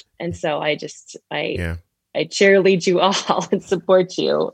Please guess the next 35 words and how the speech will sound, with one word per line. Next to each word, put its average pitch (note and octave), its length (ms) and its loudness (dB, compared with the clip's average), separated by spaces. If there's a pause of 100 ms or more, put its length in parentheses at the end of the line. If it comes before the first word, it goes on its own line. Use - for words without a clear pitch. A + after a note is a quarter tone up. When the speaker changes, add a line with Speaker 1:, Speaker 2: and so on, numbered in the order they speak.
Speaker 1:
um, C#3+ 260 2
and D#3+ 120 0
just D#3 160 -4
remembering D#3 380 0
that C3+ 80 -4
it's - 160 -8
not C#3+ 200 0
gonna D3 160 -2
last D3 380 -2
forever. - 520 0 (220)
Speaker 2:
That A#2 120 4
is B2+ 180 4
important E2+ 520 -2
too. D#2+ 380 -4
It B2 120 -2
is B2+ 140 2
hard F#2+ 380 2
when F2+ 80 -2
you're E2 120 0
younger D2 440 -6
'cause - 240 -6
everything, G2+ 580 0 (260)
I C3 100 2
mean, C3+ 200 4
as F2+ 120 0
a F#2+ 60 0
younger E2+ 320 -2
parent, D#2+ 320 -2
like, F#2 140 -6
everything C3 340 2
feels F2 320 0
like D#2+ 200 -2 (200)
now F2+ 440 0
is D2+ 120 -4
forever. C2 540 -8